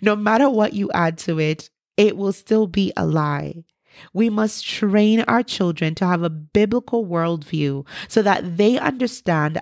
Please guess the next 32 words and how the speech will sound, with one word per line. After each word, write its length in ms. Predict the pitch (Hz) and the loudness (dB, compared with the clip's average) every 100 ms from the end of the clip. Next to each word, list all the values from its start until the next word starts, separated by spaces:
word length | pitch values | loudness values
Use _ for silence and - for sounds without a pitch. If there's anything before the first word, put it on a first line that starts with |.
| - | -6
that 320 | 180 175 - | -6 -6 0
God 340 | 196 208 233 | 4 4 4
is 240 | 247 240 185 | 2 0 -2
the 120 | - | -2
author 280 | 170 170 170 | -2 0 0
of 240 | 147 - | -2 -6
truth. 500 | - - 175 - - - - - | -10 -2 -2 -2 -12 -14 -10 0
We 140 | 208 | 0
don't 380 | 170 202 233 269 | 4 2 2 -4
create 420 | - 240 185 185 - | -2 0 0 -2 -2
our 240 | 170 - | -4 -2
own 220 | 175 196 214 | 2 2 2
truth 380 | - 185 175 - | 0 2 2 2
as 120 | 185 | 0
the 80 | 160 | 2
world 440 | 165 156 165 175 - | 0 2 4 4 2
and 140 | 165 | -4
society 600 | 147 165 - 147 156 156 | -4 -2 0 2 2 0
changes. 760 | 147 - 151 160 151 - - 175 - - - | -6 -6 -6 -6 -8 -10 -10 -12 -14 -12 0
We 140 | 208 | 2
do 160 | 185 214 | 2 2
not 260 | 208 226 | 2 2
adapt 440 | 233 185 185 170 - | 0 2 4 4 2
to 100 | 180 | -2
the 100 | 160 | 0
changing 680 | - - 180 170 180 185 165 | -2 -4 -2 0 2 2 2
world. 480 | 156 156 143 143 - - - | 2 2 2 -2 -6 -8 2
We 140 | 220 | 4
remain 540 | 254 311 214 196 190 | 4 2 4 2 2
fixed 540 | 190 - - 220 - - | -4 -4 0 0 -2 -2
on 240 | - 220 | 0 0
Jesus, 640 | 190 180 165 156 160 190 | 0 -2 -2 0 0 0